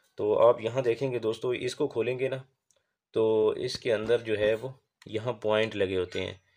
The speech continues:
इस पतरी को इसके साथ मिलाते हैं, नीचे वाली पतरी के साथ। तो इन पॉइंट के ऊपर जो है ये स्पार्क कर करके ना आपस में जब मिलते हैं,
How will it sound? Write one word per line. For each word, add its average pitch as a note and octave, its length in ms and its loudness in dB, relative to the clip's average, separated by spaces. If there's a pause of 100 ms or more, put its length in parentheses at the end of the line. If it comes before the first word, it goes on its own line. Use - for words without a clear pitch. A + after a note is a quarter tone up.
(260)
इस - 140 -10
पतरी A#2+ 440 -2 (1700)
को A2 260 4
इसके B2 280 -2
साथ G#2+ 280 2
मिलाते G2 380 2
हैं, A2+ 80 -4
नीचे G2+ 220 -4
वाली G#2+ 200 0
पतरी G2+ 280 -8
के G#2+ 120 -10
साथ। G2 320 -6 (880)
तो G#2 100 0 (2000)
इन D3 160 2
पॉइंट B2+ 460 4
के A#2 260 2
ऊपर A2+ 360 0
जो A2+ 120 -4
है A2+ 180 -2
ये A2 160 -4
स्पार्क G#2+ 520 0
कर A2+ 140 4
करके G#2+ 340 -2
ना A2+ 100 -2
आपस A2 260 -2
में G#2+ 80 -6
जब G#2 160 0
मिलते F#2+ 320 -8
हैं, G2+ 200 -10